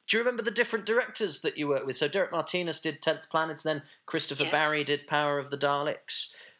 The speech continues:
Speaker 1: Um,
Speaker 2: Yes.
Speaker 1: d-, d-, d-, d-, did directors have differing input depending on who they were?
Speaker 2: Uh,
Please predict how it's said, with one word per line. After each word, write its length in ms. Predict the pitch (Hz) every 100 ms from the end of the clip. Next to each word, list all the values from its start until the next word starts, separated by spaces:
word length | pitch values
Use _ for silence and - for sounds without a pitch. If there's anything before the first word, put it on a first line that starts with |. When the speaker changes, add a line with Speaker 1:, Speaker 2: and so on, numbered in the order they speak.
| -
Speaker 1:
Um, 360 | 131 139 139 135
Speaker 2:
Yes. 420 | 196 160 208 -
Speaker 1:
d-, 120 | - 160 -
d-, 160 | 170 -
d-, 100 | 175 165 143
d-, 200 | 170 151
did 180 | - 156
directors 420 | 180 185 - 170
have 200 | 180 165
differing 360 | 185 180 180 170
input 360 | 175 170 - 160
depending 400 | - 170 160 165
on 100 | 160
who 140 | 170
they 140 | 165
were? 320 | 156 165 175 190 - - - - _ _ - 359
Speaker 2:
Uh, 440 | 359 359 349